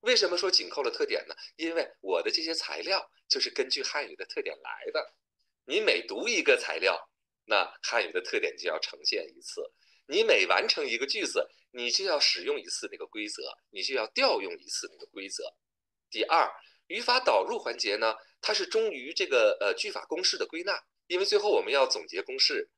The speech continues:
点明这个句法公式。哎，那我这个公式已经总结出来了，那么现在你就可以基于这个公式和语言材料来生成句子了呗，是不是？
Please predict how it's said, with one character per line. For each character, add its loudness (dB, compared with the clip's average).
点 4
明 -6
这 0
个 0
句 -4
法 -8
公 -16
式。 -6
哎， 4
那 0
我 4
这 0
个 2
公 0
式 0
已 -6
经 -2
总 0
结 -12
出 -14
来 -14
了， -20
那 4
么 4
现 2
在 4
你 -2
就 2
可 4
以 2
基 2
于 -8
这 2
个 -6
公 -10
式 0
和 6
语 -8
言 2
材 -4
料 2
来 0
生 4
成 -6
句 -8
子 -2
了 -2
呗， 0
是 4
不 4
是？ 6